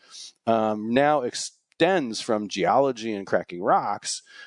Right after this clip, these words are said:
to studying cells and D N A and how D N A is, uh, controlled during development from egg to adult.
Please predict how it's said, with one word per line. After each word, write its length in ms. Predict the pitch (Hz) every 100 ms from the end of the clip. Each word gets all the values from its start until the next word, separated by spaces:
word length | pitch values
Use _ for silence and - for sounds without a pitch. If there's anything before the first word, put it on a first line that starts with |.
| _
to 200 | - 117
studying 460 | - - 123 117 110
cells 640 | - 127 117 107 104 95
and 200 | 95 92
D 180 | 87 104
N 100 | 98
A 320 | 107 107 98
and 140 | 87 92
how 240 | 104 87
D 160 | 90 87
N 100 | 85
A 160 | 82
is, 300 | 80 76 -
uh, 100 | 78 78
controlled 600 | 90 - 123 113 90 82
during 300 | 90 82 80
development 500 | 80 92 92 - 76
from 200 | - 78
egg 160 | 80 76
to 140 | - 69
adult. 280 | 78 69